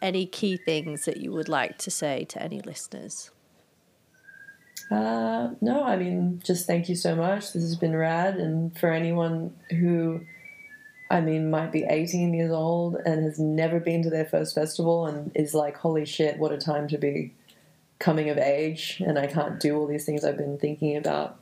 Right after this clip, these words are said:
Speaker 2: I would just, yeah, encourage you to find ways to break the system, I suppose,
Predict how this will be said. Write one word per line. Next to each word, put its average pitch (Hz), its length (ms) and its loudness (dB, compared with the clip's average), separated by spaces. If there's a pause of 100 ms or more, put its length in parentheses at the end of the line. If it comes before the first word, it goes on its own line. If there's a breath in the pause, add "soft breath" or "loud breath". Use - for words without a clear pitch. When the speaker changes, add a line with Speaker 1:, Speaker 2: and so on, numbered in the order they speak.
Speaker 2:
I 147 120 2
would 147 200 -2
just, - 440 -4 (1080 soft breath)
yeah, 196 540 4
encourage 170 560 2
you 160 680 0
to 165 120 -2
find 151 680 0 (100)
ways 147 800 0
to 151 540 -2 (1080)
break 151 380 0
the - 80 -2
system, - 440 -2
I - 100 0
suppose, - 580 -4